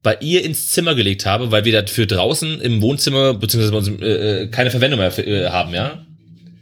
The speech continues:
Dieses Kabel ist einfach spurlos verschwunden. Wir haben das komplette Zimmer von, äh, äh, äh, vom Kind auf den Kopf gestellt.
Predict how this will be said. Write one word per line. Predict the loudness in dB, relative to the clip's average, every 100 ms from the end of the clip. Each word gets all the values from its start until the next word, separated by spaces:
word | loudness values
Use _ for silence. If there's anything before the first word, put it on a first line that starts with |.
| -20 _ _ _ _ _ _ _
Dieses | -2 0 0
Kabel | 0 0 2 2
ist | 2 -2 -2
einfach | 0 0 0
spurlos | -2 -2 -2 0 0 0 2 2 0 -2
verschwunden. | -4 -2 0 -2 -2 -2
Wir | 0
haben | -2 -4
das | -8
komplette | -6 -4 -2 -2 0 -2
Zimmer | -2 -2 0 2 0
von, | 0 0 0
äh, | 2
äh, | 2 4 2 2 2 2
äh, |
vom | 0 -2
Kind | -2 -2
auf | -2
den | -2
Kopf | -2 -2
gestellt. | -2 0 0 -4